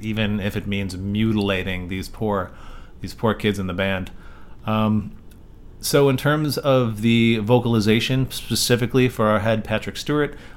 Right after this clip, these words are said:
awesome, because he never loses his temper. It's really, it's a sick performance. Uh, it, it's worth it just for his performance. The rest of the movie is great, but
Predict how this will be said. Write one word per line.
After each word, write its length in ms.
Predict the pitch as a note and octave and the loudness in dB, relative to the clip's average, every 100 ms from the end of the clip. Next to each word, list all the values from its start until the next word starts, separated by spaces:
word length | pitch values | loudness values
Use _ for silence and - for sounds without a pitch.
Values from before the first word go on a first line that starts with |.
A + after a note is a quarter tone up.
| - A#2 | -2 2
awesome, 480 | A2 - A#2 A2 - | 4 4 0 0 -2
because 280 | G#2+ G#2 | -4 -4
he 80 | - | -4
never 380 | G2 G2 G#2 A2 | 0 2 4 4
loses 340 | A2 A2 F#2+ | 2 2 0
his 180 | G2 F#2+ | -4 -4
temper. 560 | - A2 G2+ A#2 G#2+ - | -4 -6 -2 -2 -2 -4
It's 420 | - G2+ - - - - | -10 -6 -6 -6 -10 -14
really, 500 | G#2+ A2 A2 G2+ G2+ - - - - - | -2 2 4 4 2 -4 -16 -16 -14 -4
it's 180 | B2+ - | -4 -2
a 60 | |
sick 240 | - D#3+ - | 0 0 0
performance. 560 | A2 G2 F#2 F2+ - - - - - - - | -2 -2 -4 -6 -10 -12 -16 -16 -14 -12 -6
Uh, 340 | G2 G2 G2+ | -2 -2 -2
it, 240 | A#2+ A2+ B2 | -4 -6 -4
it's 180 | G#2+ G#2+ | -6 0
worth 280 | A2+ A2+ | 2 4
it 120 | G#2+ - | 2 0
just 260 | G#2+ G#2 | 0 0
for 120 | - | -2
his 160 | F#2+ G2+ | -2 -4
performance. 500 | G#2 - G#2 G2 E2 | -6 -4 -2 -2 -4
The 80 | G2+ | 2
rest 220 | A#2 A#2 | 2 4
of 40 | A2 | 2
the 60 | |
movie 200 | A2 G2+ | 0 0
is 120 | F#2+ | -2
great, 460 | F#2+ G2 G2+ F2 - | -4 -2 -2 -2 -6
but 180 | F2+ | -6